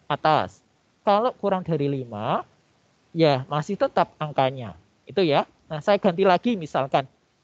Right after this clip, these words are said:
Sekarang saya ganti dengan min satu. Min satu berarti sebelum desimal itu akan kita bulatkan satu. Hasilnya berapa ini? Contoh soal sa-, masih sama aja ini.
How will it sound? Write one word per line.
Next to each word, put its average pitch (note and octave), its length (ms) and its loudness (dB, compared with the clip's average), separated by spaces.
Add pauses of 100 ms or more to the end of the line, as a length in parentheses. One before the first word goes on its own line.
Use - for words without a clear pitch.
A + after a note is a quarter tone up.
(140)
Sekarang D#3 480 -2
saya G#3 160 0
ganti G3+ 320 -2
dengan F#3 320 -4
min C4 320 -4
satu. A3+ 560 -2 (1200)
Min F#3 240 -4
satu D#3 720 0
berarti D#3+ 560 -2 (400)
sebelum F#3 800 2 (800)
desimal D#3+ 760 0 (200)
itu F3 160 -6
akan A3 320 0
kita G#3+ 240 0
bulatkan F#3 480 2 (240)
satu. D#3+ 480 -4 (800)
Hasilnya F3 400 0
berapa D#3+ 320 2
ini? C3 240 -4 (640)
Contoh D#3+ 320 -4
soal F#3 280 2
sa-, E3 240 -4 (120)
masih F3+ 240 -2
sama E3 320 0
aja F3+ 120 -2
ini. E3 280 -4